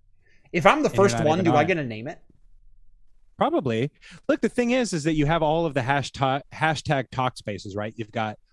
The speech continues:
Speaker 2: witch talk. You've got, um,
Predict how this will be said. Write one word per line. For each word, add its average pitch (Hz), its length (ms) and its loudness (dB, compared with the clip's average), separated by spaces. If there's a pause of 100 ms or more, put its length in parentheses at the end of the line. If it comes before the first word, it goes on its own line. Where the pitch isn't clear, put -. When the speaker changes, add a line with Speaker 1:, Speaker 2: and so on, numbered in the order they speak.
(140)
Speaker 2:
witch 113 560 -4
talk. 151 580 -2 (340)
You've 127 200 -4
got, 120 320 0 (680)
um, 107 580 -4